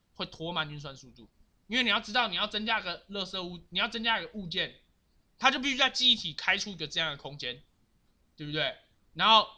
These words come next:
现在东西小，你要写入读取都不会太麻烦，但是就是会慢，好不好？所以我们要怎么平衡这个问题嘞？我们需要介绍个套件，叫这个M A G R I T T R，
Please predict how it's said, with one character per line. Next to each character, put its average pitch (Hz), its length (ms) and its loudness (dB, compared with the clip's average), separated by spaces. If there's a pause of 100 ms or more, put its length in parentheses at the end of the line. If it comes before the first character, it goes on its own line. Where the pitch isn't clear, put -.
(360)
现 269 200 2
在 254 120 6
东 233 200 -2
西 226 160 -2
小， 135 400 0
你 139 60 -10
要 190 120 2
写 143 240 2
入 170 340 -10 (280)
读 160 140 -6
取 151 220 -6
都 170 180 -4
不 160 220 -10
会 175 100 -2
太 175 160 -4
麻 131 160 -8
烦， 113 220 -12 (420)
但 190 160 -2
是 190 140 -4
就 170 120 -8
是 156 100 -6
会 156 100 -2
慢， 139 320 -4
好 113 100 -16
不 127 80 -6
好？ 117 220 -6 (180)
所 277 160 0
以 349 40 10
我 320 100 8
们 226 120 6
要 294 60 6
怎 208 100 -4
么 165 160 -2 (360)
平 220 200 0
衡 190 200 2
这 233 100 -6
个 208 80 -4
问 214 180 -2
题 131 200 -6
嘞？ 131 260 0 (1300)
我 165 100 -8
们 208 80 0
需 220 120 4
要 240 100 10
介 247 180 8
绍 233 180 8
个 180 80 2
套 185 200 2
件， 175 300 4
叫 165 260 4
这 156 120 -6
个 139 600 -4
M 147 160 -4
A 185 160 2
G 175 320 -10
R 127 220 -4
I 135 280 -2
T 143 160 -14
T 139 200 -12
R， 101 200 -12